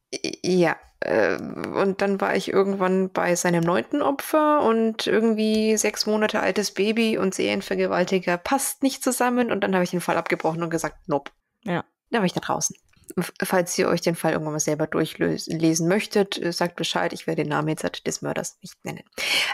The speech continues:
Speaker 1: Aber unser heutiger Serienmörder ist auch ein Wassermann.
Speaker 2: Ah, immerhin.
Speaker 1: Ja. Und er hat am fünfzehnten Februar Geburtstag.
Speaker 2: Ja, close enough.
Speaker 1: Ja,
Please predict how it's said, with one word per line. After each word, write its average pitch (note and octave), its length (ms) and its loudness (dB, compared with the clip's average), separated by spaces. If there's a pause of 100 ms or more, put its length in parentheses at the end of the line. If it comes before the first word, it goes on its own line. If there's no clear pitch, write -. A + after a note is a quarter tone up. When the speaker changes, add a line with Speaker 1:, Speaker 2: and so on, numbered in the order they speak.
(500)
Speaker 1:
Aber A3+ 340 6
unser C#4+ 240 4
heutiger A#3 280 4
Serienmörder E3 360 4
ist - 80 0
auch E3+ 100 0
ein D#3+ 120 0
Wassermann. E3 440 -2 (500)
Speaker 2:
Ah, F4+ 380 4
immerhin. C4 300 4 (360)
Speaker 1:
Ja. F#3+ 160 0 (520)
Und C4 280 -2
er A3 100 2
hat A#3 240 2 (220)
am A3 160 0
fünfzehnten F#3+ 800 0
Februar - 440 -10
Geburtstag. - 600 -10 (140)
Speaker 2:
Ja, - 300 -8
close F3 360 -4
enough. - 300 -10 (420)
Speaker 1:
Ja, - 80 -12